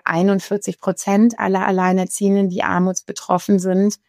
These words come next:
Und die Zahl ist natürlich deutlich, deutlich zu hoch. Und dann leiden Kinder. Wenn kein Geld da ist, ähm,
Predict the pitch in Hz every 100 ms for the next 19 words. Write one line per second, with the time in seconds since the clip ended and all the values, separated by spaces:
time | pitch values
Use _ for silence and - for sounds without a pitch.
0 | _ _ _ _ 196 175 196 185 165 180
1 | 175 170 170 - 165 - 175 185 214 196
2 | - 175 170 170 - - 170 175 180 180
3 | _ _ _ _ _ _ _ 190 185 180
4 | 196 - - _ _ _ _ - 190 185
5 | 208 208 160 - 165 156 143 156 - 180
6 | 226 208 196 180 175 202 196 175 185 180
7 | - - - 170 170 170